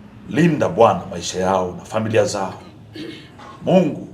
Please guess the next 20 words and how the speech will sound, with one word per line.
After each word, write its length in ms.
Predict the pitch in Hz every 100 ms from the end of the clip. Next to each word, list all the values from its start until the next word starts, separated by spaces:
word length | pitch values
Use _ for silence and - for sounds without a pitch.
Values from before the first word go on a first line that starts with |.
| - -
mkuu 180 | - 120
wetu 260 | 113 -
wa 60 | 107
mkoa, 480 | 101 - 113 95 - - - -
maneno 340 | 92 107 113 95
haya 220 | 107 104 98
ya 60 | 92
hekima 380 | 90 - 110 107
kubwa, 420 | - 92 - - - - - - - - - - _
umfunike 880 | - 113 - 123 117 147 143 151 147 - - - - - - _ _ -
na 100 | 101
mama 460 | 113 131 123 120
na 120 | 104
watoto 520 | 98 92 - 104 - - - - - - - - - -
dhidi 500 | 92 139 147 143 147
ya 80 | 127
mambo 600 | 123 139 175 165 160 160
yoyote 640 | 156 135 170 180 - 131 110 104 - - - -
ya 140 | 117 117
siri 640 | - 190 190 185 180 -